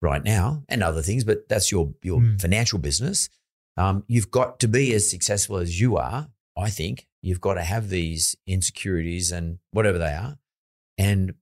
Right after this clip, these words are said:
Speaker 1: but you've got to be able to manage them.
Speaker 2: Mm, of course.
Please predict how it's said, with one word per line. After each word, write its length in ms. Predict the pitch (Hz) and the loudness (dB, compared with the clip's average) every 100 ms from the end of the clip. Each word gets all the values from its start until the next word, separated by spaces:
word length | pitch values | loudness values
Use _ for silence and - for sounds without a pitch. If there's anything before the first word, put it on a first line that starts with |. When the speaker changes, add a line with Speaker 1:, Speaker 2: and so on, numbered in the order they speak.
| _ - | _ -4
Speaker 1:
but 200 | 101 110 | -2 -4
you've 120 | 104 | -2
got 100 | 101 | -2
to 60 | |
be 100 | 95 | 0
able 100 | 87 | -2
to 60 | 82 | -2
manage 540 | 80 87 90 85 - | -4 -4 -4 -2 -4
them. 220 | - - - - | -6 -12 -4 4
Speaker 2:
Mm, 340 | 143 131 110 113 | 6 6 4 0
of 160 | 104 - | -4 0
course. 420 | 110 95 - | 0 0 -2